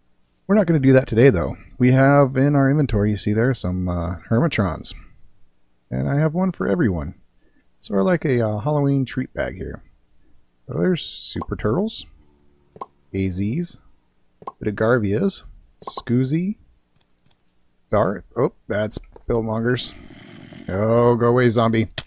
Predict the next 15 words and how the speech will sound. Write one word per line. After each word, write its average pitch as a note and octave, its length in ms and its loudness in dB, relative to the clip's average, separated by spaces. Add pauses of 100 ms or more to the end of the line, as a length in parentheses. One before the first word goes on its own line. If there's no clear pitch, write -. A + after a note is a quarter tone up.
(340)
You're G#2+ 100 0
ruining C3+ 380 2
my A2 180 -2 (1200)
video. G3+ 480 -6 (200)
Get E3 120 -4
out, D3 240 0 (160)
get G#3+ 160 0
out F#3+ 140 4
of C3+ 100 2
here. - 1300 -10 (640)
Die. - 580 -12 (1900)
Buildmongers, A2 920 -4
and G2+ 800 -6 (520)
then G2+ 400 -2
Darths. - 560 -12